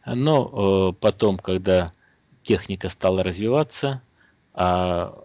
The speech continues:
операционная система стагнировала и не развивалась, ее постепенно и жестко вытеснили из этой области. Windows, кстати, вы-, вытеснила.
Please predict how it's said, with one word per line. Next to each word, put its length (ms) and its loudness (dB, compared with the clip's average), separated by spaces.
операционная 760 -4
система 420 -6
стагнировала 760 -4
и 80 -6
не 120 -6
развивалась, 760 -4
ее 400 -2
постепенно 920 -4
и 120 -8
жестко 540 -2
вытеснили 720 -6
из 160 -8
этой 340 -4
области. 480 -12
Windows, 560 -2
кстати, 400 -10
вы-, 200 -10
вытеснила. 680 -14